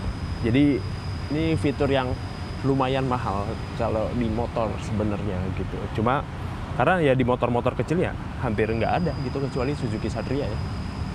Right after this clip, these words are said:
Gitu. Oke, kita mundur ke belakang dikit. Nah, knalpotnya. Knalpotnya custom, ini non-branded.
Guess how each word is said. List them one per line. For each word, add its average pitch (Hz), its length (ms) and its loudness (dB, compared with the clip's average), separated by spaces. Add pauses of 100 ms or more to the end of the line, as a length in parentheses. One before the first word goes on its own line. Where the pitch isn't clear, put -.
(280)
Gitu. - 200 -4 (920)
Oke, 214 100 2 (220)
kita 135 240 4
mundur 135 320 2
ke 135 80 2
belakang 123 320 2
dikit. - 200 0 (120)
Nah, 220 160 6 (720)
knalpotnya. 170 560 2 (800)
Knalpotnya 165 960 4
custom, 156 480 2 (400)
ini 180 320 6
non-branded. 131 920 2